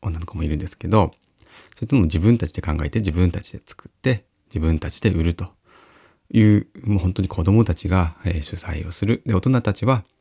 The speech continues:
えー、サポートしている状態ですね。各家庭の、まあ、親と、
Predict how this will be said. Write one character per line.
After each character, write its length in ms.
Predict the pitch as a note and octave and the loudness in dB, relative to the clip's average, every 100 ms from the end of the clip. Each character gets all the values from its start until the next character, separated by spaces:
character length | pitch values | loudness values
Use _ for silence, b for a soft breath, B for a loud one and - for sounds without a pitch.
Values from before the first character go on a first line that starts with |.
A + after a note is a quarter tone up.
| _ - | _ -16
え 180 | A#2+ - | -12 -12
ー、 20 | |
サ 120 | - - | -6 -2
ポ 140 | B2+ | 0
ー 40 | |
ト 160 | A#2 - | 0 -6
し 80 | - | -10
て 120 | - | -8
い 60 | D2+ | -8
る 180 | - - _ _ | -8 -16 _ _
状 120 | - E2 | -6 -4
態 120 | D2+ | -4
で 100 | - | -8
す 140 | - | -2
ね。 100 | B2 | -2
各 220 | - F#2 | -2 -8
家 120 | - - D#2+ | -8 -6 -4
庭 140 | D2+ D#2 | -4 -8
の、 80 | - _ _ b | -14 _ _ b
ま 120 | - | -2
あ、 40 | D2+ | 0
親 220 | D#2 D2+ | 0 -2
と、 220 | - - | -4 -16